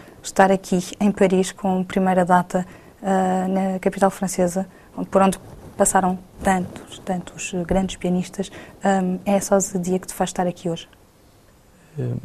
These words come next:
Speaker 2: para já estou, estou super contente de poder tocar aqui em Paris pela primeira vez. E, mas neste caso acho que não é a ousadia, é, é mais a von-, a vontade de querer, querer mostrar a minha música e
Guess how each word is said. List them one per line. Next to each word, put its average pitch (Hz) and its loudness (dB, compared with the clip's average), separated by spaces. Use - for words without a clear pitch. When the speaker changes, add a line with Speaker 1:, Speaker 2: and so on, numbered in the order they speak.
Speaker 2:
para 117 2
já 127 4
estou, 113 -2
estou - -4
super 107 2
contente 104 2
de 101 -2
poder 107 0
tocar 104 0
aqui 104 0
em 101 2
Paris 104 0
pela 104 -2
primeira 101 0
vez. 113 -2
E, 107 2
mas 110 4
neste 117 2
caso 113 6
acho 123 4
que 135 0
não 131 6
é 127 8
a 127 10
ousadia, 117 6
é, 104 2
é 104 0
mais 104 0
a 107 2
von-, 110 2
a - -2
vontade 113 6
de 107 -14
querer, 107 2
querer 107 2
mostrar 110 4
a 113 6
minha 107 4
música 113 4
e 107 0